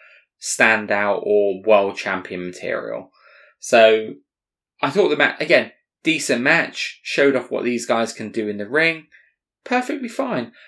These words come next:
I thought the little trap kind of submission or hold that he got Jungle Boy in, I thought that was really cool. But other than that,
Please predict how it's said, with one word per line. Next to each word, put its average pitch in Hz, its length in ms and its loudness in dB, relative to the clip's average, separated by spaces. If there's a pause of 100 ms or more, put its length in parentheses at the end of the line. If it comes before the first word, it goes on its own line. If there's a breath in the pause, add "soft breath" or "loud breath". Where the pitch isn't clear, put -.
(140)
I 135 100 -6
thought 143 240 4
the 131 80 2
little 127 400 0 (100)
trap - 520 2 (520)
kind 135 300 -2
of 123 180 -2
submission 143 800 -2
or 113 440 4 (240 loud breath)
hold 131 400 6
that 143 100 0
he 120 80 -2
got 113 400 0 (120)
Jungle 127 280 0
Boy 131 220 6
in, - 60 -2
I 135 100 -2
thought 151 180 2
that 131 80 0
was 131 120 -4
really 135 220 6
cool. 160 460 2 (640 soft breath)
But 143 240 4
other 185 200 6
than 151 140 -4
that, 135 280 2